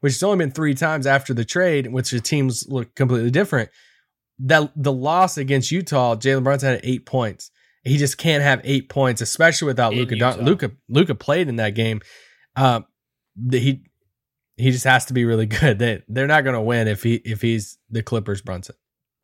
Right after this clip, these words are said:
Speaker 2: This is his moment, right? Like, this for the answer to if they win the game, win a game without Luka, and if they win the series,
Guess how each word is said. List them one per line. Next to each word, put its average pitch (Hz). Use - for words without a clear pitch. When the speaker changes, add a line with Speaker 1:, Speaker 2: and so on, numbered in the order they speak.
Speaker 2:
This 269
is 202
his 180
moment, 143
right? 180
Like, 170
this 254
for 196
the 185
answer 226
to 196
if 175
they 180
win 196
the 226
game, 208
win 190
a 226
game 208
without 190
Luka, 202
and 202
if 175
they 190
win 190
the 180
series, 175